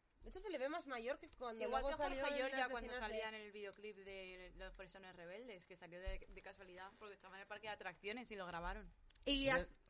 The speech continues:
Speaker 1: ay, sí, sí.
Speaker 3: ya se ve que en Valencia, por cierto, tengo un amigo <laughs> que, que siempre que va a Valencia se hace foto en el portal de las vecinas de
Speaker 2: <laughs>
Speaker 3: Valencia.
Speaker 2: ¡Hala!
Speaker 3: Sí, sí, esto es una cosa. Igual que yo le pedí el otro día a una amiga que me hiciera foto al balcón de Ángel Garó,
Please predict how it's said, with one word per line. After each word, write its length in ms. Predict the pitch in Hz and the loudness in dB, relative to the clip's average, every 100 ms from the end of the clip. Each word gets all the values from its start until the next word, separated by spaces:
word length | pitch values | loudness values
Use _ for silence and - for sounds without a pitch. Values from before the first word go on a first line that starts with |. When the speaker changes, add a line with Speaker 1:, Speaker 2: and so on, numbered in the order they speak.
| - - - | -10 -8 0
Speaker 1:
ay, 140 | 254 | 0
sí, 100 | 247 | 0
sí. 220 | 247 240 - | -6 -8 -8
Speaker 3:
ya 160 | 139 180 | 2 4
se 120 | 190 | 6
ve 160 | 175 180 | 6 6
que 100 | 175 | 4
en 60 | |
Valencia, 380 | 147 151 160 185 | 4 4 2 0
por 140 | 139 127 | 0 -2
cierto, 200 | 131 131 | -2 -2
tengo 120 | 135 | 0
un 60 | 123 | 2
amigo 340 | 113 117 143 139 | 2 2 -2 -4
<laughs> 260 | - - - | -12 -16 -6
que, 80 | 127 | -8
que 240 | - 120 | -4 -4
siempre 240 | 110 110 113 | 0 0 2
que 80 | 117 | 4
va 100 | 113 | 4
a 20 | |
Valencia 420 | 107 104 98 123 | 4 0 0 -2
se 80 | 123 | 0
hace 140 | 110 | -2
foto 320 | 104 107 120 - | -4 -4 -4 -4
en 80 | 117 | -4
el 80 | 101 | -2
portal 400 | 95 - 95 101 - - - - - | -4 -4 -6 -6 -16 -20 -20 -14 0
de 160 | 117 | 2
las 140 | 107 104 | 4 4
vecinas 360 | - 302 110 | 4 2 2
de 80 | 113 | 0
Speaker 2:
<laughs> 80 | 98 | 0
Speaker 3:
Valencia. 380 | 196 277 208 196 | -2 -2 -2 -4
Speaker 2:
¡Hala! 80 | 175 - - | -6 -6 -6
Speaker 3:
Sí, 200 | - 123 | -2 0
sí, 220 | 139 143 131 117 | 0 0 -2 -4
esto 180 | - | -4
es 60 | 110 | -4
una 160 | 110 107 | -2 -4
cosa. 440 | 107 117 107 101 | -4 -2 -2 -4
Igual 240 | 117 117 113 | -2 -2 -2
que 120 | 131 | 0
yo 100 | 127 | 2
le 80 | 127 | 2
pedí 120 | 127 | 2
el 60 | 123 | 0
otro 100 | 123 | 0
día 60 | 123 | 0
a 20 | |
una 80 | 123 | 2
amiga 220 | 123 127 | 2 2
que 60 | 131 | 0
me 60 | 120 | 0
hiciera 200 | 120 113 | 0 0
foto 360 | 117 - 170 - - - - - | -2 -2 -2 -2 -4 -4 -4 -2
al 380 | 123 117 110 110 | 0 2 4 2
balcón 380 | 110 104 117 123 | 0 0 -2 0
de 60 | 107 | -2
Ángel 260 | 107 117 | -2 -4
Garó, 240 | 98 98 | -2 -4